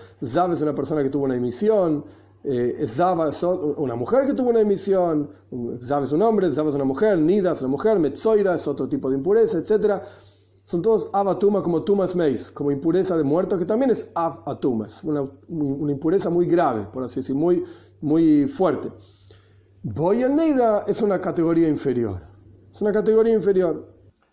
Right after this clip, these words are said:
Entonces, ¿cuál es el asunto de la jumbra? ¿Por qué la Braisa dice, "Chomur mimenu"? ¿Cuál es la, el asunto de lo más estricto que hay en Boy el Nida que no se encuentra en Tmei Meis?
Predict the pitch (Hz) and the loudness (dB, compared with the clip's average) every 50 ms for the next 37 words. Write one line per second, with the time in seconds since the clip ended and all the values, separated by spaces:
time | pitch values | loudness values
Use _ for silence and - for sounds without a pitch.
0 | _ _ - 156 143 135 120 175 147 127 117 117 101 - 196 202 208 202 - - | _ _ -8 -6 -4 -4 -2 -2 -2 -2 -4 -8 -6 -2 0 2 2 2 0 0
1 | 147 147 139 139 156 151 143 151 143 143 147 139 - - - 170 165 156 147 143 | 0 -2 0 0 -2 -2 0 0 0 0 0 -2 -4 -4 -2 0 0 0 0 0
2 | 143 143 - - 139 - - 202 202 180 156 147 143 - 160 135 135 143 147 151 | 0 -2 -2 -2 -4 0 2 2 4 4 2 0 -2 -4 -6 -6 -4 -2 -2 -2
3 | 147 - 151 143 - 151 143 143 135 - - - 180 208 220 208 202 196 202 202 | 0 -2 -2 -2 -2 -4 -4 -4 -4 -6 -6 -2 -2 0 2 2 2 2 2 2
4 | 196 202 208 208 180 151 143 143 143 147 - - - 190 190 180 165 156 143 135 | 2 2 0 0 0 -2 -2 -2 -4 -6 -6 -4 -2 -2 0 0 0 -2 -4 -6
5 | - - - - 135 135 131 127 - - 175 175 165 156 151 143 139 135 135 160 | -8 -16 -12 -10 -8 -8 -8 -8 -4 -4 -2 -2 0 0 0 0 -2 -2 -4 -4
6 | 180 175 170 160 - - - 180 165 170 - 160 - 156 151 143 131 131 127 156 | -4 -4 -6 -8 -8 -4 -4 -4 -4 -2 -4 -6 -2 0 0 0 0 -2 -2 -2
7 | 180 202 190 170 151 147 151 180 208 190 156 147 127 110 - - - - _ _ | 0 0 0 0 0 2 2 0 0 0 0 -2 -2 -4 -8 -12 -20 -20 _ _
8 | - - 156 160 156 165 151 131 156 170 160 151 156 139 131 - 156 147 156 156 | -6 -4 -4 -2 -2 -2 -4 -2 -2 -2 -2 -2 -2 -2 -2 -2 -2 0 0 0
9 | 147 135 120 113 107 113 113 - - - - | 0 0 -2 -4 -6 -8 -10 -12 -20 -20 -20